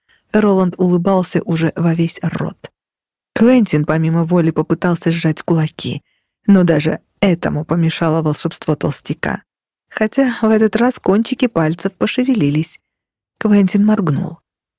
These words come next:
«Магия слабеет?» Если у толстяка не полная колода,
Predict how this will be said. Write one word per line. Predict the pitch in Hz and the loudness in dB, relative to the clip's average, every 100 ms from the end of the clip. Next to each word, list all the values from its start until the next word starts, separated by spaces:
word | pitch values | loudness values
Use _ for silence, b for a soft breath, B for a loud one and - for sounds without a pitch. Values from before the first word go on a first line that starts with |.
| _ - | _ -2
«Магия | 151 131 143 - | 0 0 -2 -4
слабеет?» | - - 160 214 311 - - _ _ _ _ _ _ - | -4 -4 -2 -2 -4 -8 -16 _ _ _ _ _ _ 0
Если | 202 190 165 165 - | 2 4 2 0 -2
у | 185 | -2
толстяка | 180 175 - 175 160 - | 0 -2 -2 -2 -2 -2
не | 151 | -2
полная | - 254 160 143 | 0 -2 0 -2
колода, | - 156 143 175 165 | -2 -2 -2 -4 -6